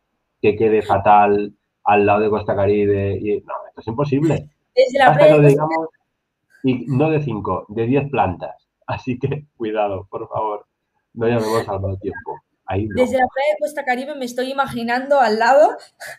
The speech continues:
Speaker 2: un parking de cin-, de, de cinco plantas, en la última planta y el coche, los niños chillando, "¡Mira, mamá, la playa del Costa Caribe!". <laughs> La música a tope,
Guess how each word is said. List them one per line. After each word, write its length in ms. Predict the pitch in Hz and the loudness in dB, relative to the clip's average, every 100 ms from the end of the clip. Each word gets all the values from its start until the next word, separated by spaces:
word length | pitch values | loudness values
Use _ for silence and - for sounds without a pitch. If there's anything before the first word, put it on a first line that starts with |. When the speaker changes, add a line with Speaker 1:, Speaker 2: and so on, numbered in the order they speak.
| _ | _
Speaker 2:
un 380 | 359 302 320 285 | -4 0 2 4
parking 340 | 302 262 320 | 4 4 -2
de 140 | 302 294 | 0 0
cin-, 300 | 294 302 - | 0 -8 -4
de, 140 | 240 220 | -4 -2
de 100 | 254 | -2
cinco 400 | 349 294 277 233 | 0 0 0 2
plantas, 400 | 254 262 285 392 466 - - - - - | 4 2 2 2 0 -4 -20 -18 -18 -6
en 180 | 247 247 | -2 2
la 160 | 240 285 | 4 4
última 400 | 359 254 254 262 | 2 -2 -6 -4
planta 380 | 302 320 392 330 | -2 -4 -2 -2
y 80 | 302 | -2
el 140 | 220 | 2
coche, 360 | 285 302 349 330 262 - - | 4 4 2 0 -2 -6 -2
los 240 | 254 269 | 2 2
niños 440 | 294 330 311 302 - | 0 -4 -4 -4 -4
chillando, 500 | 269 285 330 359 359 370 - _ | -4 0 0 2 0 0 -12 _
"¡Mira, 320 | 254 494 554 480 | 4 6 6 6
mamá, 520 | 466 539 571 480 392 330 | 2 0 0 0 2 0
la 40 | |
playa 440 | 320 381 480 466 381 | 2 2 2 0 -2
del 100 | - | -2
Costa 300 | 381 415 359 | -2 0 2
Caribe!". 500 | 311 294 392 403 - - _ _ _ _ - _ - | 2 2 2 2 0 -8 _ _ _ _ -20 _ -10
<laughs> 840 | - - - - 427 381 359 - | -10 -12 -20 -20 -20 -20 -20 -8
La 220 | 269 254 | 0 0
música 420 | 285 339 320 247 | 0 -2 -2 2
a 60 | 240 | 4
tope, 420 | 262 277 302 320 | 4 4 4 4